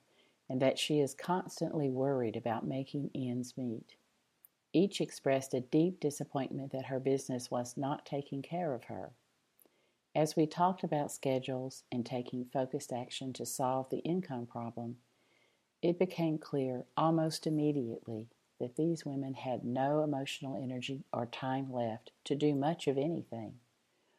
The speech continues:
Worse, they kept canceling opportunities, letting ingle-, any single caregiving situation always take priority over taking care of their own financial security.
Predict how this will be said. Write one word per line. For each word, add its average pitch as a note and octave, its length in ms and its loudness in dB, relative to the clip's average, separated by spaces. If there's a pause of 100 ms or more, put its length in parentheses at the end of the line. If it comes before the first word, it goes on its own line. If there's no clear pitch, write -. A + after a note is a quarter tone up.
(360)
Worse, D3+ 500 4 (560)
they C#3+ 80 6
kept - 320 6
canceling C3+ 720 2
opportunities, A#2+ 960 -6 (460)
letting C3+ 420 6
ingle-, F3+ 500 6
any F#3 360 6
single C#3+ 600 2
caregiving C#3 640 4
situation B2 800 -2 (140)
always D3 560 6
take C3 280 -4
priority B2+ 600 -4 (260)
over C3 200 2
taking C#3 400 -2
care C3 400 0
of B2+ 140 -4
their A#2+ 200 0
own B2+ 280 0
financial A#2+ 540 -4
security. C3+ 680 -4